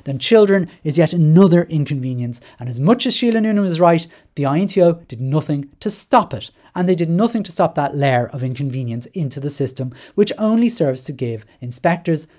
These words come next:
something to do because their job is getting less and less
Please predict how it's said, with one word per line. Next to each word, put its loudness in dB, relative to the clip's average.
something 0
to -10
do -4
because -2
their 0
job -4
is -6
getting -4
less -2
and -4
less -6